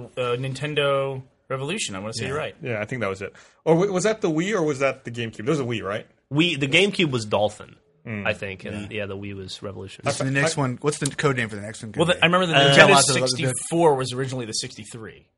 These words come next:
Speaker 4: Isn't, <laughs> isn't it called, uh, Project Cafe?
Speaker 2: Oh, I thought it was gonna be
Speaker 3: Is it,
Speaker 2: like
Speaker 3: there's,
Speaker 2: something
Speaker 3: there's
Speaker 2: like
Speaker 3: a name?
Speaker 4: Yeah, I think, I
Speaker 2: Nintendo,
Speaker 4: think that's what they're calling it, right? Project
Speaker 2: Nintendo
Speaker 4: Cafe?
Speaker 2: Profit Motive or
Speaker 4: <laughs>
Speaker 2: Nintendo Restart Revenue.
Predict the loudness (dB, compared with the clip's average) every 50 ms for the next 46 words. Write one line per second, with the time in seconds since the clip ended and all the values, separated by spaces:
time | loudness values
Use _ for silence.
0 | _ _ _ _ _ _ 2 4 4 4 4 2 0 -2 -4 -4 -6 -4 2 4
1 | 6 6 6 6 6 4 6 6 8 8 8 8 6 6 6 6 4 2 2 -2
2 | -4 -4 -2 0 -2 -2 -4 -6 -8 -8 -8 -8 -8 -8 -8 -8 -8 -12 _ _
3 | _ _ _ _ _ _ _ _ _ _ -8 -6 -6 -6 -8 -8 -10 -10 -10 -8
4 | -4 -2 0 0 0 2 2 2 2 4 4 6 8 8 8 8 6 6 4 2
5 | 2 0 -2 -4 0 4 6 8 8 8 6 6 6 6 6 6 6 4 2 0
6 | -2 -2 -2 -2 -2 -2 -2 -2 -4 -6 -6 -6 -8 -4 -2 -2 0 0 0 0
7 | 0 2 2 2 2 2 2 2 2 2 0 -4 -6 -6 -8 -8 -8 -8 -10 -12
8 | -12 -12 -12 -12 -12 -12 -12 4 6 6 6 6 6 4 4 4 2 0 0 2
9 | 0 -2 -2 -2 -2 -2 0 0 0 0 0 -2 -4 -6 -4 -2 -2 -2 -2 -2
10 | -4 -6 -6 -6 -6 -8 -8 -8 -8